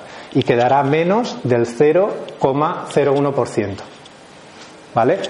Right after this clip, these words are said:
Hablo despacio porque es que si, si no, ni yo mismo me sigo. <laughs> ¿Vale? Titular, van a recordar como máximo el cero coma cero uno por ciento de lo que aquí ha pasado.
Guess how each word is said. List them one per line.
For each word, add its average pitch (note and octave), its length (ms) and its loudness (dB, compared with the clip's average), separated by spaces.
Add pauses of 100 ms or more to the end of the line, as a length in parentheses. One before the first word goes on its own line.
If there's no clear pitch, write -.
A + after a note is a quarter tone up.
(240)
Hablo C3+ 280 4
despacio D3 500 0
porque C3+ 200 2
es B2+ 60 -2
que D#3+ 100 2
si, B2+ 440 2
si B2+ 220 0
no, D3 280 2
ni D3 280 2
yo D3+ 140 4
mismo D#3+ 360 2
me D3 120 0
sigo. C3 300 0 (400)
<laughs> - 400 -8
¿Vale? C#3 360 4 (880)
Titular, C#3+ 540 2 (840)
van C#3+ 240 2
a E3+ 40 0
recordar D3+ 560 2
como A#2+ 220 0
máximo G3+ 540 2
el C3 100 4
cero E3 320 2
coma C#3 260 0
cero D#3+ 280 2
uno D#3 140 2
por C#3+ 140 2
ciento D3+ 340 2
de C#3 80 4
lo A#2+ 120 2
que B2 120 0
aquí A#2+ 200 2
ha B2 60 2
pasado. G2 460 -2